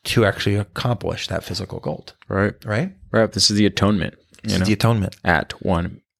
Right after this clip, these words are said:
Speaker 2: ment.
Speaker 1: At
Speaker 2: one mind.
Speaker 1: Yep.
Speaker 2: You know,
Speaker 1: At one
Speaker 2: God.
Speaker 1: mind.
Speaker 2: Yeah.
Speaker 1: Yeah, absolutely.
Speaker 2: Yeah, it's amazing. It's amazing. And
Speaker 1: Yeah,
Speaker 2: then,
Speaker 1: right?
Speaker 2: Yeah. And then, um, oh, I just love talking about this, dude. I have so much I wanna bring up.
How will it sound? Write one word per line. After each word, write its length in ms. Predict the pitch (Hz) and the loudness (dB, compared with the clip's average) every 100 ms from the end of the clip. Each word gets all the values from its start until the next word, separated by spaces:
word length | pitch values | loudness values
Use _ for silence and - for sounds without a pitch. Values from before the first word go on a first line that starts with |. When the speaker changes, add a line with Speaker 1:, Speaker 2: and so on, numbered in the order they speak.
| _ | _
Speaker 2:
ment. 380 | - 80 - - - | -6 -6 -6 -12 -2
Speaker 1:
At 220 | 107 92 | 0 2
Speaker 2:
one 240 | 95 98 92 | 2 2 2
mind. 380 | 71 - - - - | -2 -4 -8 -10 -8
Speaker 1:
Yep. 260 | 101 117 - - | -2 0 -2 -10
Speaker 2:
You 80 | - | -8
know, 100 | - | -4
Speaker 1:
At 140 | 104 - | -2 2
one 140 | 104 | 2
Speaker 2:
God. 140 | 73 | 4
Speaker 1:
mind. 400 | 107 113 101 98 - | 2 2 0 -4 -6
Speaker 2:
Yeah. 160 | 104 - 101 | -6 -4 -2
Speaker 1:
Yeah, 320 | 135 120 107 - - | 0 2 0 -8 -4
absolutely. 520 | 104 101 113 110 - | -2 0 0 0 0
Speaker 2:
Yeah, 60 | 107 | 0
it's 100 | 95 | -2
amazing. 560 | 90 87 87 - 85 - _ | -4 -2 -2 -4 -8 -12 _
It's 100 | - | -10
amazing. 520 | 87 82 80 - 87 - _ - | -6 -4 -4 -6 -10 -16 _ 2
And 80 | |
Speaker 1:
Yeah, 240 | 127 123 104 - - | 4 4 0 -8 -18
Speaker 2:
then, 100 | - | -4
Speaker 1:
right? 260 | 110 151 - _ _ | 0 0 -2 _ _
Speaker 2:
Yeah. 260 | - 147 101 | 4 4 2
And 160 | 104 | 2
then, 300 | 113 110 - | 2 2 0
um, 640 | 113 110 101 98 95 95 - _ _ _ _ _ _ _ _ _ - | 2 4 4 2 -2 -8 -14 _ _ _ _ _ _ _ _ _ -6
oh, 60 | |
I 180 | 110 95 | -4 -4
just 240 | 90 90 101 | -6 -4 -2
love 160 | 92 | -2
talking 260 | - 87 87 | -2 -6 -6
about 260 | 85 80 - | -8 -8 -8
this, 180 | 82 | -12
dude. 180 | - 90 | -10 -8
I 40 | 85 | -8
have 120 | 82 | -4
so 200 | - 87 | -4 -4
much 220 | 82 - | -10 -8
I 40 | 82 | -8
wanna 240 | 82 82 | -6 -8
bring 180 | 85 | -6
up. 80 | 92 | -2